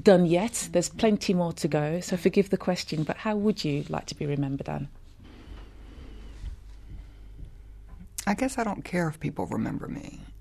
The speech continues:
Speaker 2: I want them to know Jesus. I want, when they think of Anne Graham Lotz, I want them to think of Jesus. His cross, his resurrection,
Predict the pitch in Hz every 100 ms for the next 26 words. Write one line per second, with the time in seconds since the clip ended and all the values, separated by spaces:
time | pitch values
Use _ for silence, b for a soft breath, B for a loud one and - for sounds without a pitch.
0 | - 190 214 208 151 165 143 143 127 -
1 | - - - - - - - - - -
2 | - 202 208 160 190 196 214 214 185 156
3 | 160 160 156 147 143 135 143 - - 196
4 | 185 147 - - - 143 - - - 160
5 | 175 156 - - - - - - - -
6 | - - B B - 156 - - - 190
7 | 175 - - - - 151 143 160 175 175
8 | 180 175 - - 180 175